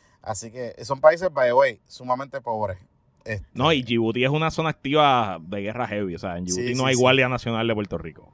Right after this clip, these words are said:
Speaker 2: <laughs>
Speaker 1: Sí, sí,
Speaker 2: Créame,
Speaker 1: sí, sí,
Speaker 2: allí
Speaker 1: sí.
Speaker 2: no hay eso. Allí hay special forces,
Speaker 1: Y
Speaker 2: otras
Speaker 1: ahí es que
Speaker 2: cosas.
Speaker 1: se roban los
Speaker 2: Sí.
Speaker 1: barcos y todas esas cosas. De ahí que
Speaker 2: Sí,
Speaker 1: sale
Speaker 2: sí,
Speaker 1: gente.
Speaker 2: sí, sí, sí.
Speaker 1: Mira, eh, ok. <laughs> Vamos a hacer la pausa. Cuando regresemos, vamos a hablar de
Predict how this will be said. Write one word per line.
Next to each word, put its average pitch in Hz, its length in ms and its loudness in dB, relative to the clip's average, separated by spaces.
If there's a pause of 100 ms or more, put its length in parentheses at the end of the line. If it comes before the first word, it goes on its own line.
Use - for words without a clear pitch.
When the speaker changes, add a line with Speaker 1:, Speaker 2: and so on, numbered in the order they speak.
(100)
Speaker 2:
<laughs> - 220 6
Speaker 1:
Sí, - 0 -
sí, 139 180 -4
Speaker 2:
Créame, 120 320 4
Speaker 1:
sí, 110 180 -2
sí, - 120 0
Speaker 2:
allí 120 160 2
Speaker 1:
sí. 127 140 -2
Speaker 2:
no 131 180 4
hay 127 160 2
eso. 110 240 -6
Allí 95 160 -6
hay 104 180 -4
special 85 320 -8
forces, 101 380 -2
Speaker 1:
Y 131 40 10
Speaker 2:
otras 127 140 8
Speaker 1:
ahí 127 60 0
es 127 60 -6
que - 100 -18
Speaker 2:
cosas. 143 60 -6
Speaker 1:
se 156 140 4
roban 147 280 2
los 143 140 -4
Speaker 2:
Sí. - 60 -10
Speaker 1:
barcos 127 460 2
y 113 40 -18
todas 107 120 -20
esas 123 80 -20
cosas. 98 300 -14
De 98 60 -12
ahí 95 60 -12
que 85 60 -16
Speaker 2:
Sí, 101 80 -6
Speaker 1:
sale 87 220 -8
Speaker 2:
sí, 98 80 -16
Speaker 1:
gente. 73 160 -14
Speaker 2:
sí, - 160 -20
sí, - 180 -20
sí. - 180 -20
Speaker 1:
Mira, 127 400 4
eh, 127 760 2
ok. 131 240 -8 (320)
<laughs> 165 320 0
Vamos 139 140 0
a 180 60 6
hacer 208 120 2
la 202 140 8
pausa. 135 480 0 (920)
Cuando 123 300 -2
regresemos, 117 760 -8 (760)
vamos 110 180 0
a 127 60 8
hablar 135 240 4 (140)
de 135 500 -4